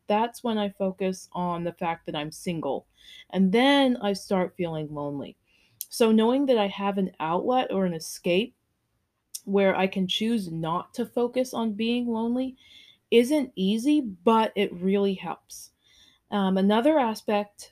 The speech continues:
of keeping your own company is being able to entertain yourself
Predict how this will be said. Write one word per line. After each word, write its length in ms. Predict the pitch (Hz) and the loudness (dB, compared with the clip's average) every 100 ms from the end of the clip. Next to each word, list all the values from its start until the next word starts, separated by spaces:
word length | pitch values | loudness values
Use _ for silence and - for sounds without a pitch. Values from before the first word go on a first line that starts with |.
| _ | _
of 420 | 190 180 170 - | -8 -6 -8 -12
keeping 400 | - 262 254 233 | -6 -6 0 2
your 200 | 202 190 | 2 0
own 240 | 180 180 180 | -2 -2 -2
company 540 | 190 170 170 180 - | -4 -8 -4 -2 0
is 100 | 185 | -2
being 320 | - 196 208 | 0 2 2
able 320 | - 175 175 175 | 2 -2 -2 -4
to 200 | - - | -6 -4
entertain 600 | 185 180 180 254 311 381 | -2 -2 -4 -6 -2 0
yourself 520 | 262 208 190 165 170 | -2 -4 -4 -4 -6